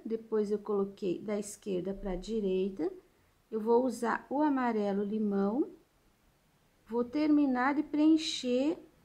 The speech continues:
a folha. Naqueles espaços branquinhos, eu vou preencher bem.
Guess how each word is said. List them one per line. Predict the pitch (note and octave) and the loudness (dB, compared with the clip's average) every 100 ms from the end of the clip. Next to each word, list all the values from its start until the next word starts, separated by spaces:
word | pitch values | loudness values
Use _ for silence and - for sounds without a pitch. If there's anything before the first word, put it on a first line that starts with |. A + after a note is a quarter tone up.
| _ _ _ - | _ _ _ -8
a | A#3 A#3 | -6 -6
folha. | - A3+ A3 A3 C#4 F#4+ - _ - - - - - - - - - - - - _ _ - - - | -8 -4 0 0 0 -2 -6 _ -20 -20 -20 -20 -20 -20 -20 -20 -20 -20 -20 -20 _ _ -20 -20 -8
Naqueles | A3 A3 C4+ C#4 C4+ A#3 | -6 -6 -4 -4 -2 -4
espaços | B3 A#3 - B3 A#3 B3 - C4 - | -6 -8 -8 0 2 0 -4 -12 -8
branquinhos, | A3+ A3+ A3 G#3 - D4+ E4+ D4+ | 0 0 0 -2 2 4 6 4
eu | C4 | 2
vou | A#3+ | -4
preencher | A#3+ C#4 C#4 - D#4 | -4 -2 -2 0 -2
bem. | B3+ G#3+ F#3 | 0 2 2